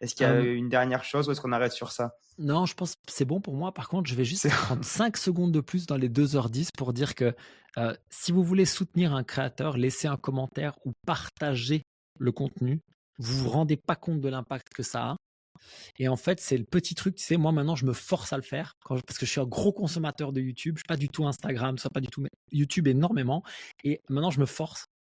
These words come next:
Speaker 2: Je me force à mettre un
Speaker 1: Mmh.
Speaker 2: like ou un commentaire parce que je, je sais à quel point moi, ça me fait plaisir et surtout à quel point ça aide la vidéo à être vue. Et donc, quand j'aime bien une vidéo, ben, en dessous, je mets juste, euh, good job, bravo, euh, merci, peu importe,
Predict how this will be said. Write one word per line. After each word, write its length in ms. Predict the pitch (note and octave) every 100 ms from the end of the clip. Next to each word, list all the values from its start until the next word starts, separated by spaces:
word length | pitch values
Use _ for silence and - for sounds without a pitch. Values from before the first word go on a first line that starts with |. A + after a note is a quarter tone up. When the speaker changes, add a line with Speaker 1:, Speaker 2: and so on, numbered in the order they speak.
| _ _ -
Speaker 2:
Je 60 |
me 40 | B2
force 300 | - F#3 D#3
à 60 |
mettre 220 | D3+ -
un 60 | C#3
Speaker 1:
Mmh. 40 |
Speaker 2:
like 220 | C#3+ D#3+ F3+
ou 120 | D#3
un 80 | C#3
commentaire 520 | - C3+ B2+ C3 B2+ -
parce 120 | -
que 80 | D3+
je, 160 | B2+
je 200 | - C3
sais 200 | A#2+ -
à 60 | G#3
quel 180 | - E3
point 160 | F#3
moi, 240 | D#3+ D#3 G3
ça 160 | -
me 60 | D#3
fait 160 | - D3
plaisir 400 | D3 C#3+ F3 -
et 100 | B2
surtout 320 | - C3 G3
à 60 | E3
quel 140 | C3
point 200 | - D#3+
ça 200 | - C3+ - _
aide 240 | A3 F#3+ D3+
la 100 | D3
vidéo 320 | C3 C#3+ D#3
à 80 | C#3
être 80 |
vue. 240 | B2+ D3 A#3 - - - -
Et 80 | C#3
donc, 200 | D3+ F3
quand 100 | D3+
j'aime 180 | C3+ C3+
bien 140 | D3+
une 60 | D#3+
vidéo, 340 | C#3+ C3 D#3
ben, 340 | B2+ A2+ A2+ G#2+
en 80 | C#3
dessous, 200 | A#2+ F3+
je 120 | -
mets 80 | B2+
juste, 220 | A2 D#3+
euh, 300 | B2+ A#2+ A2+
good 200 | A2 D3
job, 460 | C3+ C3 C#3 B2 A2
bravo, 560 | A2+ B2+ B2+ C3+ C3+ A#2+
euh, 60 |
merci, 500 | B2 C3 - C#3+ C#3 - - -
peu 60 | G3+
importe, 340 | D#3+ G3+ -